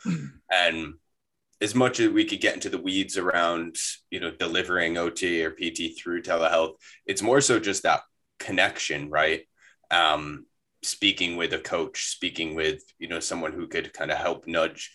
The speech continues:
Speaker 2: through the process. Um, you know,
Speaker 1: Mm-hmm.
Speaker 2: w-, what have you seen, I guess, you know, in the last couple of months or, or years in terms of this patient engagement and, and the expectations that some of the stroke survivors are now coming with?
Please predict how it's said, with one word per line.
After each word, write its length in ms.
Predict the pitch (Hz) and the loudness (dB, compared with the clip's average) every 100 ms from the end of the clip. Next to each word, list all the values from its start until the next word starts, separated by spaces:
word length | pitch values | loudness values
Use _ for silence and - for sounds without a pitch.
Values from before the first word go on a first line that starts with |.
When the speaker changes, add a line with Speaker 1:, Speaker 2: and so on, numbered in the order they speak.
| - _ - | -20 _ -18
Speaker 2:
through 280 | - 101 | -6 -4
the 100 | 90 | -2
process. 760 | 82 92 76 65 78 53 - - _ - - _ | 0 2 2 2 -2 -2 -6 -8 _ -20 -20 _
Um, 360 | 90 85 82 82 _ | 4 4 2 -8 _
you 100 | - | 4
know, 120 | 101 | 4
Speaker 1:
Mm-hmm. 80 | 95 | 4
Speaker 2:
w-, 300 | 147 330 - - _ _ _ | 0 -4 -8 -20 _ _ _
what 200 | 107 139 | 4 6
have 140 | 151 | 6
you 120 | 120 135 | 4 2
seen, 300 | - 80 76 | 2 0 0
I 100 | 78 | 0
guess, 180 | 82 | -2
you 180 | 87 82 | -2 -2
know, 180 | 87 82 - _ _ _ _ _ _ _ - | -2 -4 -8 _ _ _ _ _ _ _ -2
in 100 | 104 | 2
the 220 | 92 90 | 2 4
last 320 | 90 85 - | 6 4 4
couple 240 | 90 87 | -4 -4
of 60 | 85 | -4
months 340 | 85 78 - | -4 -4 -6
or, 360 | 69 76 85 71 | -4 -2 -2 0
or 80 | 85 | -2
years 460 | 85 85 85 80 | 0 2 0 -2
in 80 | 80 | -8
terms 320 | 73 85 82 80 | -6 -4 -2 -2
of 240 | 76 - | -4 -4
this 200 | 85 78 | -4 -4
patient 480 | - - 85 - 76 | -6 -6 -4 -4 -6
engagement 680 | 82 80 78 78 - 78 73 | -6 -2 0 -2 -4 -4 -4
and, 200 | 78 78 78 | -6 -8 -8
and 120 | 80 | -4
the 40 | |
expectations 840 | 80 - - 80 - 80 - 76 73 | -4 -4 -8 -8 -6 -6 -6 -8 -8
that 180 | 73 - | -8 -8
some 140 | 80 | -10
of 60 | 76 | -10
the 80 | |
stroke 340 | 80 - 78 76 | -10 -8 -8 -10
survivors 480 | - 76 76 76 76 | -6 -4 -2 -6 -8
are 60 | |
now 480 | 80 78 80 80 71 _ _ _ _ - | -4 0 0 -2 -6 _ _ _ _ -6
coming 340 | 80 78 73 | -4 -4 -8
with? 300 | 69 71 - | -12 -16 -20